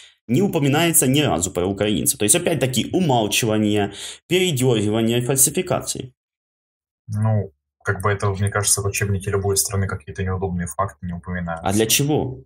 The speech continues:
Speaker 1: Вопрос тогда.
Speaker 2: Для того, чтобы вселять, как бы, в,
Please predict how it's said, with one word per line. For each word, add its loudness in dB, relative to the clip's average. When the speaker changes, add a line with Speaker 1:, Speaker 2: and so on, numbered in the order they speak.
Speaker 1:
Вопрос 0
тогда. -4
Speaker 2:
Для 0
того, 2
чтобы 0
вселять, 2
как -4
бы, -8
в, -20